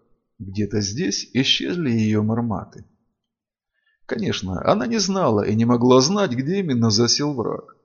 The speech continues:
Найти его логово потруднее, чем булавочную головку среди раскаленной пустыни. Но именно для этого великому Хедину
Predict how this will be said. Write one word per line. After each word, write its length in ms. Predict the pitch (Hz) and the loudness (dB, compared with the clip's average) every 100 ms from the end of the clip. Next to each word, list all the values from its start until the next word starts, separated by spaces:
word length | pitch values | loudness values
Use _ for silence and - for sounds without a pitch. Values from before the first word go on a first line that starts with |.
| - | -6
Найти 420 | 110 113 104 117 | 2 2 2 0
его 260 | 117 131 | 2 2
логово 560 | - - 180 175 170 - - | 0 -2 0 -2 -2 -6 -2
потруднее, 640 | 202 233 208 226 220 170 | 0 0 0 -2 0 0
чем 260 | - 120 | 0 0
булавочную 680 | 120 127 123 123 120 127 131 | 4 6 8 6 4 0 -2
головку 520 | 131 185 208 202 160 | 2 4 4 2 -2
среди 400 | 151 151 196 196 | -4 -2 -2 0
раскаленной 720 | 135 113 - 117 110 110 113 | 0 2 0 0 0 0 0
пустыни. 680 | 113 135 - - - - - - _ | -2 -6 -6 -8 -14 -14 -16 -18 _
Но 180 | 120 214 | 0 0
именно 340 | 226 220 214 | 2 0 -2
для 200 | 185 208 | 0 2
этого 560 | 220 208 110 92 87 - | 2 0 -2 -6 -8 -8
великому 500 | 104 107 101 104 117 | -2 -2 -2 0 -2
Хедину 500 | - 202 180 165 160 | -2 -6 -6 -6 -8